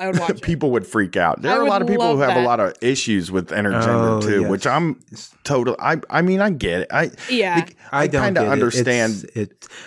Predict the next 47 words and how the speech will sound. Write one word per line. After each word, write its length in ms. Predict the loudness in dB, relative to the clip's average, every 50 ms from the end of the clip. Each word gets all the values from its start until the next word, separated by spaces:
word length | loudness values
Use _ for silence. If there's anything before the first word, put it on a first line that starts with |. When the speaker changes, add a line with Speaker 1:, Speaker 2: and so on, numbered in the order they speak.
| -6 -2
Speaker 2:
if 160 | -2 0 0 0
it's 160 | -2 0 0
a 60 | -2
woman 540 | 0 0 0 0 2 2 2 2 2 0 -2 -2
that 240 | -2 -4 -4 -4 -4
has 240 | -4 -4 -2 -2 -2
a 60 | -4
problem 520 | -4 -2 0 0 2 2 0 0 0 0
with 220 | 0 0 0 0 0
it, 220 | 0 0 0 -2
I'm 240 | -2 0 0 0 -2 -2
generally 640 | -2 -2 0 0 0 0 0 2 2 2 2 2
okay 380 | 0 -2 -2 -2 0 0 0 2
with 260 | 0 0 0 0 0
it. 120 | -2 0
If 180 | -2 -2 -2 -2
it's 140 | -2 -2 -2
a 40 |
man, 340 | 0 0 0 0 0 0 -2
he's 200 | -2 -4 -6 -6 -6
just 180 | -8 -8 -6
being 220 | -4 -4 -4 -4 -6
a 60 | -10
dipshit. 640 | -12 -8 -6 -4 -4 -4 -4 -6 -4 -4 -4 -4 -2
Speaker 1:
Well, 160 | -2 0 0
Speaker 2:
You 80 | 0 0
know 100 | 0 0
what 120 | 0 0
I 100 | 0 0
mean? 220 | 0 -2 -2 -2 0
He's 200 | 0 -2 0 0
Speaker 1:
we've 100 | -2 -2
Speaker 2:
just 140 | -4 -4
Speaker 1:
talked 140 | -4 -2 -2 -2
Speaker 2:
being, 100 | -2 -2
Speaker 1:
about, 260 | -2 0 -2 -2 -2
Speaker 2:
mm. 100 | -4 -2 -2
Speaker 1:
we've 160 | -2 -4 -2
talked 220 | -2 -4 -4 -2
about 160 | -2 -2 -2
this 160 | -2 -4 -6 -6
on 120 | -4 -4
WrestlePlania 480 | -4 -4 -6 -8 -10 -8 -6 -4 -2 -2
a 20 |
little 140 | -2 -2 -2
bit. 180 | -2 -4 -4 -2
Like, 280 | -2 -2 -2 -2 -4